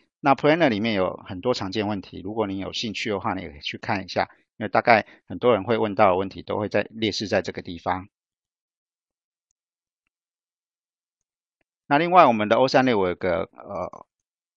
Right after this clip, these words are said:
叫做 Roadmap 的网站，那你可以去，呃，搜寻关键字，像 Planner 这样子的关键字。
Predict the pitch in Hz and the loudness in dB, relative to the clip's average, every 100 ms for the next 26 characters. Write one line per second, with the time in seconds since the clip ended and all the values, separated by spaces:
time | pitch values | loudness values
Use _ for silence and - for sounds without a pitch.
0 | - 123 117 107 101 _ _ 123 127 127 | -4 -2 0 0 -2 _ _ 0 2 2
1 | - 92 87 - - - 113 - _ _ | 0 -6 -6 -12 -10 0 0 0 _ _
2 | 143 135 101 123 117 - 113 98 _ _ | 0 0 0 0 0 0 -6 -8 _ _
3 | _ _ _ _ _ - 95 87 131 113 | _ _ _ _ _ -6 -4 0 -2 -2
4 | 98 113 110 101 - 101 90 - 110 101 | -4 -4 -4 -6 -6 -8 -8 -10 -8 -8
5 | 90 123 123 95 107 98 87 85 90 92 | -4 -2 0 0 0 0 -2 -8 -8 -6
6 | 90 - 82 | -8 -8 -16